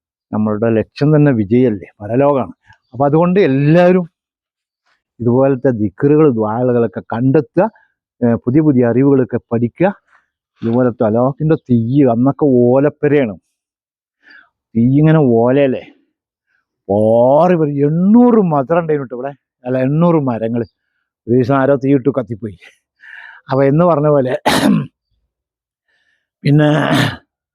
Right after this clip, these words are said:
ഇതുപോലെ തീ ഇങ്ങനെ ആളിപ്പടർന്നു വരിക. അപ്പൊ അബൂദർദാർ, "അബൂദർദാർ, നിങ്ങളെ വീട് തീ പിടിച്ചു." ആ മൂപ്പര് പറഞ്ഞു, "എനിക്കൊരു പേടിയില്ല, എന്റെ വീട് തീ പിടിക്കൂല." എന്താ കാരണം എന്ന് അന്വേഷിച്ചപ്പോഴാ പറഞ്ഞു, ഈ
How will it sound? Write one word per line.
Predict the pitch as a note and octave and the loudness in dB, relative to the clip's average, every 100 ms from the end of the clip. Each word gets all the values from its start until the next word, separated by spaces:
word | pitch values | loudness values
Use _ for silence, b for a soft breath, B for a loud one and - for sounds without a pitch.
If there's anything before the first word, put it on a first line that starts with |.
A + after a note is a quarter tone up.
| _ _ _ _ _ B2 | _ _ _ _ _ -2
ഇതുപോലെ | C3+ D#3+ E3+ | 0 2 0
തീ | E3+ D3 | 0 -2
ഇങ്ങനെ | F3+ F#3 E3 C#3+ D#3+ | 0 -2 -4 -6 -4
ആളിപ്പടർന്നു | F3+ F#3+ A3 A3 A3 F#3+ G3+ G3+ | -2 0 2 2 0 0 2 2
വരിക. | F3 C3+ - _ _ _ _ | 2 0 -4 _ _ _ _
അപ്പൊ | A#2 B2 | -12 -6
അബൂദർദാർ, | A#2 C#3 D3+ D3+ E3 E3 | -2 0 0 0 0 0
"അബൂദർദാർ, | B2+ D3 D#3+ E3+ F3 F#3 | -4 -10 -10 -8 -4 -4
നിങ്ങളെ | F3+ F#3+ | -4 -4
വീട് | F3 F#3+ G#3 | -4 -4 -4
തീ | F#3 | -4
പിടിച്ചു." | F#3+ F#3 F3 C#3 A2+ _ _ _ _ _ _ _ - | -4 -4 -4 -6 -8 _ _ _ _ _ _ _ -10
ആ | |
മൂപ്പര് | C3+ B2 C3 C3 C#3 | -2 2 2 2 0
പറഞ്ഞു, | D3+ C#3+ D#3+ | 2 2 4
"എനിക്കൊരു | C#3 - - F#3 | 2 -2 -2 2
പേടിയില്ല, | F3+ D3 C3+ A2+ G#2 G#2+ _ _ | 4 2 2 -2 -6 -8 _ _
എന്റെ | G#2+ B2+ F3 | -4 0 2
വീട് | E3 D#3 | 4 4
തീ | C3+ | 2
പിടിക്കൂല." | A2+ G#2+ G2+ F2+ - _ b b b b b _ B2 | -2 -6 -10 -12 -18 _ b b b b b _ -2
എന്താ | A#2 C3 C#3+ C3+ | 2 2 0 -2
കാരണം | B2 C3+ D3+ | -2 -2 0
എന്ന് | D#3 | 0
അന്വേഷിച്ചപ്പോഴാ | C#3+ C3+ C3+ D3 C3 C3+ | 2 2 0 -2 -2 -2
പറഞ്ഞു, | A#2+ A#2 A#2 | -2 -4 -4
ഈ | A2+ | -6